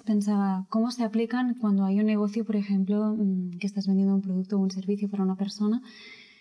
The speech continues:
Pero pensaba, "Ostras, en el mundo de los artistas, esto tiene como unas reglas", te lo, te lo pregunto, yo, yo tengo una reflexión al respecto también, pero tiene unas reglas un poco distintas. Quiero decir,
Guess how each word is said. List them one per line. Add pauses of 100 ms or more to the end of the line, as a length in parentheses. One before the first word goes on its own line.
(220)
Pero
pensaba,
"Ostras,
en
el
mundo
de
los
artistas, (640)
esto
tiene
como
unas
reglas", (640)
te
lo,
te
lo
pregunto,
yo,
yo
tengo
una
reflexión
al
respecto
también,
pero (800)
tiene
unas
reglas
un
poco
distintas.
Quiero
decir,